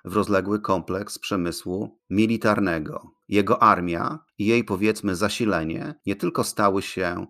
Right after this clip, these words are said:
największym prywatnym przedsięwzięciem, jakie Europa widziała do tej pory, ale także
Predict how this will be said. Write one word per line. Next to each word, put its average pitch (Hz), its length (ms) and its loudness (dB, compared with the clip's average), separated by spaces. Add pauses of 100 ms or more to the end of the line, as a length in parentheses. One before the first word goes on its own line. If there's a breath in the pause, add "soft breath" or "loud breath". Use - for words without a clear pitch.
największym 92 720 -2
prywatnym 95 600 0
przedsięwzięciem, 82 1040 -8
jakie 92 480 -2
Europa 92 680 2
widziała 98 440 4
do 90 80 0
tej 82 200 -8
pory, - 500 -4
ale 101 220 4
także 90 580 -2